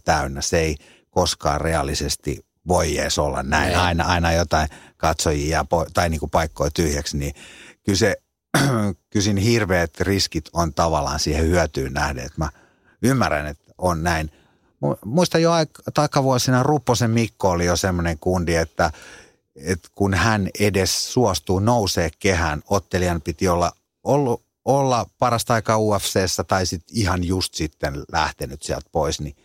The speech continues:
Speaker 1: silloinhan tietysti palkkiot rupeaa olemaan jo sellaista,
Speaker 2: Joo.
Speaker 1: että se on tosi, tosi haasteellista.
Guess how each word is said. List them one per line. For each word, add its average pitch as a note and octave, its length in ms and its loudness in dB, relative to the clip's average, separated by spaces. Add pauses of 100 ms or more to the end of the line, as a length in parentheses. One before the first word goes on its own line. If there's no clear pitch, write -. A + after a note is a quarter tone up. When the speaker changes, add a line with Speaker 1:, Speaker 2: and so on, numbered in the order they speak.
(300)
Speaker 1:
silloinhan F#2 360 0
tietysti A#2 320 -2
palkkiot E2+ 480 -2
rupeaa D2+ 320 -2
olemaan C#2+ 260 0
jo D2 80 -2
sellaista, D#2+ 340 0
Speaker 2:
Joo. E2+ 220 -2
Speaker 1:
että - 140 -18
se D2+ 100 -4
on C#2+ 160 -4
tosi, C#2 400 -4 (140)
tosi D2 260 -4
haasteellista. - 840 -6